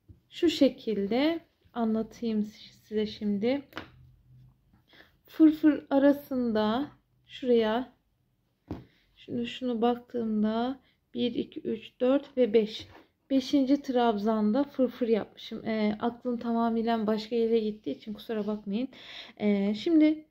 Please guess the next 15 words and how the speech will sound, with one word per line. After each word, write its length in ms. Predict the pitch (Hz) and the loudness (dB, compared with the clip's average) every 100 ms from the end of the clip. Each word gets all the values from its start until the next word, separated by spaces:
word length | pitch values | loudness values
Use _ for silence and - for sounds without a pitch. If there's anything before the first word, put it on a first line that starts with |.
| _ | _
bakın. 220 | 220 - - _ _ _ _ - | -16 -16 -20 _ _ _ _ -4
Bir, 260 | 262 254 | 0 0
iki, 300 | 254 233 - | -2 -14 -10
üç, 440 | - 233 226 - - | -8 -6 -8 -10 -4
dört, 340 | 233 240 - | -2 -2 -2
beş. 600 | 226 240 277 - - - _ _ _ _ _ _ _ _ _ _ _ _ _ _ - | 2 2 2 -6 -14 -18 _ _ _ _ _ _ _ _ _ _ _ _ _ _ -6
Yani 260 | 214 208 | -2 4
dört 220 | 240 277 277 | 6 6 4
tane 260 | 233 214 | 0 0
trabzan 520 | 214 233 226 220 240 | -2 0 0 0 0
yaptım. 680 | 262 226 202 - 226 247 294 _ _ _ _ | 0 -2 -4 -8 -8 -4 -6 _ _ _ _
Tam 360 | - 277 269 226 | -8 -2 0 2
buraya 760 | 240 254 233 190 208 262 - _ _ _ _ _ _ _ - | 6 6 4 0 -4 -6 -10 _ _ _ _ _ _ _ -2
beş 260 | 262 254 - | 0 0 -2
tane 680 | 240 208 196 196 214 262 | -2 -2 0 0 0 -2